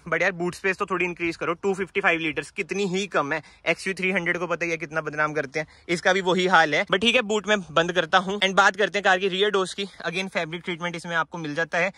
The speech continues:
बॉटल होल्डर, कुछ स्पेस। And अब चलते हैं कार के अंदर। जो बढ़िया बात है ना, इधर आपको मिल जाते हैं रियर एसी वेंट, दो यूएसबी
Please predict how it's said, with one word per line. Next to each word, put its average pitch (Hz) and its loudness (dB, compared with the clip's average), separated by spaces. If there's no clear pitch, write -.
बॉटल 180 2
होल्डर, 190 0
कुछ 175 -8
स्पेस। 196 -6
And 156 -6
अब 156 -2
चलते 143 -4
हैं 160 -4
कार 139 2
के 147 -6
अंदर। 214 6
जो 185 4
बढ़िया 185 6
बात 233 6
है 151 -2
ना, 185 -2
इधर 190 -2
आपको 185 -2
मिल 175 -6
जाते 165 -8
हैं 233 -6
रियर 196 -6
एसी 170 -10
वेंट, 202 -8
दो 220 4
यूएसबी 202 -2